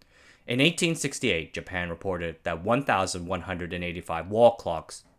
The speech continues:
and just three hundred pocket watches were imported into the country. By eighteen eighty-seven, over seven hundred thousand clocks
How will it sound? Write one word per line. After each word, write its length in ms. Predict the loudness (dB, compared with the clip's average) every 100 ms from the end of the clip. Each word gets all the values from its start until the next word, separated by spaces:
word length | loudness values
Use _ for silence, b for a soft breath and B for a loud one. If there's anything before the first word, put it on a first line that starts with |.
| -6
and 180 | -4 0
just 300 | 0 -2 -10 -4
three 220 | 0 2
hundred 340 | 0 -2 -2
pocket 300 | -2 -2 -4
watches 460 | -6 -8 -8 -12 -14 b b
were 160 | -4 -2
imported 500 | -4 -4 -4 -4 -10 -10
into 180 | -10 -10
the 120 | -8
country. 480 | -6 -6 -10 -14 -16 _ _ _ _ _ _ _ _ _ b b b b b
By 120 | 0 2
eighteen 400 | 2 0 0 2
eighty-seven, 560 | 2 2 4 4 2 0
over 220 | 0 0
seven 340 | 2 2 2
hundred 320 | -2 -2 -2
thousand 380 | 4 4 4 -4
clocks 400 | -6 -6 -6 -10